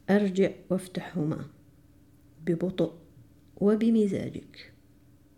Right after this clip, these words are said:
انظر حولك. كن على استعداد لترك هذا المكان على المجرى.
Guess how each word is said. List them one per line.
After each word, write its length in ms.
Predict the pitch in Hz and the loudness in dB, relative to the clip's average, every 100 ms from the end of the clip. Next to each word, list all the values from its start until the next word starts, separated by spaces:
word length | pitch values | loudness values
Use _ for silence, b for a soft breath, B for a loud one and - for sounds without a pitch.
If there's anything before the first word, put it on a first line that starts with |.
| - b b b b b b b _ | -20 b b b b b b b _
انظر 600 | 214 247 247 240 226 226 | 10 12 12 10 8 4
حولك. 680 | 220 196 170 160 - - - - - - - _ b b b b b - - | 0 -2 -2 -4 -8 -18 -20 -20 -20 -20 -20 _ b b b b b -20 4
كن 260 | 285 302 | 8 10
على 200 | 294 262 | 10 8
استعداد 640 | 254 - 202 202 214 175 - - - - - | 8 6 4 6 4 4 0 -8 -20 -20 -6
لترك 460 | 180 180 180 190 170 | -4 0 0 0 -2
هذا 280 | 170 175 180 | -2 0 -2
المكان 540 | 180 175 190 180 185 | -2 -4 -2 0 -2
على 220 | 185 185 | -2 -2
المجرى. 440 | 180 160 - - | -2 -4 -4 -6